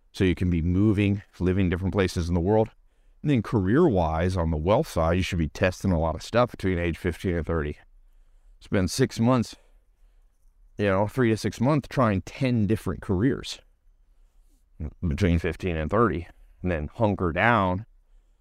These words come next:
You know, my mentor, Al Nation, used to say, "Hey, Todd, look, in your twenties, you wonder what you should do.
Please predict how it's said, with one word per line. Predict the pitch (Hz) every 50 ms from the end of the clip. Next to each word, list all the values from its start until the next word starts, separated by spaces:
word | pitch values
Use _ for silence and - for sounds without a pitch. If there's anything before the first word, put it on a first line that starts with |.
| _ - - -
You | - 80
know, | 87 90 90 95 95 -
my | 110 107
mentor, | 104 113 113 107 - 120 104
Al | 95 90 87
Nation, | 87 117 151 160 139 - 156 127 123
used | 117 107 110 - -
to | - 98
say, | - - 120 107 101 101 95
"Hey, | 87 98 104 98 98 87
Todd, | 85 104 98 95 92
look, | 98 101 92 87 - - - - - _ _ _ _ _ - - _ _ _ _ _ _ _ _ _ _ _ -
in | 120 107
your | 98 95
twenties, | - - 147 143 139 135 127 120 113 - - - _ _ _ _ _ _ _ _ _ _ _ _ _ _ _ _ _ _ -
you | 92 98 104 92
wonder | 92 113 123 120 117 113
what | 107 110 107 -
you | 110 107 101
should | - - 98 82
do. | 90 101 95 95 98 95 101